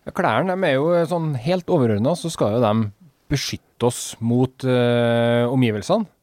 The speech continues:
Vi er jo i utgangspunktet et sånt tropisk dyr. Så uten klær så trives vi, eh, aller best i sånn rundt tredve grader. Eh, da vel å merke uten klær i det hele tatt.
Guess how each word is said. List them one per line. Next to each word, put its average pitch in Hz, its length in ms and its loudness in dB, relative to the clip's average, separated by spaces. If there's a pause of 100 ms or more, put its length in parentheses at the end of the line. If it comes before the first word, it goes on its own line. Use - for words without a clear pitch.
(480)
Vi 147 160 0
er 120 200 2
jo 143 120 0
i 170 180 0
utgangspunktet 107 840 -4
et 151 200 0
sånt 135 200 -4 (100)
tropisk 113 600 -2
dyr. 107 280 2 (640)
Så 147 500 0
uten 147 320 -4
klær 202 360 0
så 185 180 -6
trives 143 560 -2
vi, 156 360 0
eh, 160 360 2
aller 139 360 0
best 165 380 -2
i 165 120 2
sånn 156 400 0 (180)
rundt 151 580 0
tredve 170 360 0
grader. 175 360 0 (680)
Eh, 160 500 2 (320)
da 127 260 0
vel 135 200 0
å - 20 0
merke 120 480 0
uten 113 300 -2
klær 107 200 2
i 107 80 0
det 101 120 0
hele 107 180 -4
tatt. - 300 -16